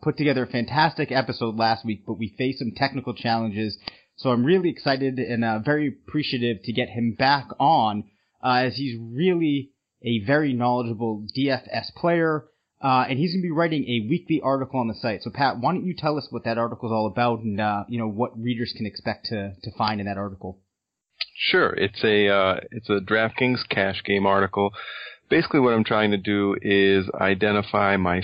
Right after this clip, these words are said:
Speaker 2: favorite cash game plays for readers. Um, the article kind of varies from week to week. Basically what I do is I, um, look at the,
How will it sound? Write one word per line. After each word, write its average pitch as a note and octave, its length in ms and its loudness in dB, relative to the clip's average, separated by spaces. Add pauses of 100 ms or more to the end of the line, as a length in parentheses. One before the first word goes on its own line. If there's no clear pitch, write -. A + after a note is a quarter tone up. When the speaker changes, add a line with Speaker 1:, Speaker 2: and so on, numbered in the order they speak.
(120)
Speaker 2:
favorite F#2+ 540 2
cash G2+ 340 2
game F#2+ 240 2
plays F#2+ 500 0
for G2+ 200 2
readers. F#2+ 600 2 (120)
Um, F#2+ 420 4 (580)
the - 80 2
article C#3+ 460 4 (180)
kind G#3 180 2
of B2+ 100 2
varies A2 340 4
from G#2 200 0
week G#2 220 -2
to G#2+ 100 -4
week. G2 320 0
Basically A2 340 2
what G2+ 160 2
I F#2+ 100 4
do G2 260 2
is F#2+ 220 0
I, F#2 520 4 (140)
um, - 360 0 (380)
look E3 180 2
at D#3+ 120 4 (120)
the, A#2 420 4